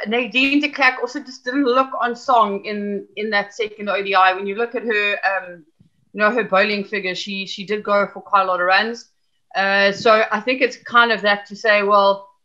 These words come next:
you know, we've also got Annika Bosch in the squad. Is it not a time to sort of give her an opportunity? She, um, you know, she, she, she got one opportunity in the Pakistani, um, series, didn't really sort of make too much of it,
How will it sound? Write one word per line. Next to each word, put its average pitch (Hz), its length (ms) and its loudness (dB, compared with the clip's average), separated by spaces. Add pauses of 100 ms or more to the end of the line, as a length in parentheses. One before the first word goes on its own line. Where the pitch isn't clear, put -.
(100)
you 196 100 -8
know, 185 220 0
we've 196 180 -6
also 254 220 -2
got 247 320 2
Annika 220 360 -2
Bosch 196 300 -2
in 190 140 -8
the 170 100 -8
squad. 214 560 2
Is 190 140 -10
it 196 80 -6
not 220 160 2
a 220 60 -6
time 208 420 2
to 214 120 -14
sort 196 160 -8
of 175 140 -6
give 202 140 -4
her 202 160 0
an 185 160 -2
opportunity? 202 920 -8 (280)
She, 208 480 0
um, 202 320 4
you 202 80 -2
know, 190 160 4
she, 202 520 -6
she, 202 260 -8
she - 200 -8
got 214 320 4
one 220 140 4
opportunity 208 560 -4
in 196 80 -6
the 185 80 -4
Pakistani, 202 1080 -2
um, 185 300 -2
series, 208 560 2
didn't 226 240 -2
really 208 560 2
sort 180 240 -8
of 165 80 -20
make 185 300 -4
too 196 140 -16
much 208 260 -2
of 165 80 -8
it, 165 120 -8